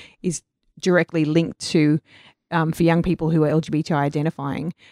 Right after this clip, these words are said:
is directly linked to how many people in support network, networks they're connected to.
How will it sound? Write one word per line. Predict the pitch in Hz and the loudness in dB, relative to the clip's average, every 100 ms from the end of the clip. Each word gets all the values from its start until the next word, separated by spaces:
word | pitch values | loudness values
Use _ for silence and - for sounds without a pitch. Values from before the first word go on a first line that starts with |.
| _ | _
is | 190 160 | -8 -6
directly | 190 180 - 160 | 0 0 0 -2
linked | 160 156 | -2 -2
to | 185 | -6
how | 160 165 | -2 0
many | 165 165 160 | 0 0 -2
people | 180 160 165 156 147 - | -4 -4 -4 -2 -4 -6
in | 165 | -6
support | 165 180 180 | -4 -6 -6
network, | 139 - - _ _ | -8 -10 -14 _ _
networks | 180 180 165 120 - | -4 0 2 0 0
they're | 170 | -4
connected | 170 170 - 175 - | 0 -2 -2 -6 -4
to. | - - | -6 -6